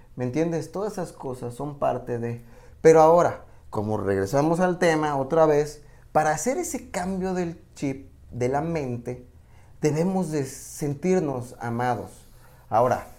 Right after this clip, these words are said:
a ti te digo, si tú no te sientes amado, si hemos comentado cosas que has sentido que te estamos hablando a ti,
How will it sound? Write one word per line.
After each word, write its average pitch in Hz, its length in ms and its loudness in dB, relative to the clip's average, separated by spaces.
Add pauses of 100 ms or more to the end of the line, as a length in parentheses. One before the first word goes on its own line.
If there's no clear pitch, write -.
(360)
a 104 160 -8
ti 123 120 -4
te 139 160 2
digo, 147 520 2
si - 240 -18
tú 120 180 -6
no 180 140 -2
te 180 120 -4
sientes 123 440 -6
amado, 101 440 -10
si 98 380 -8
hemos 127 240 -6
comentado 117 520 -4
cosas 107 380 -8
que 104 120 -6
has 113 140 -4
sentido 110 420 -8
que 98 100 -14
te - 80 -14
estamos 131 340 -6
hablando 117 360 -2
a 113 100 -10
ti, 139 280 -8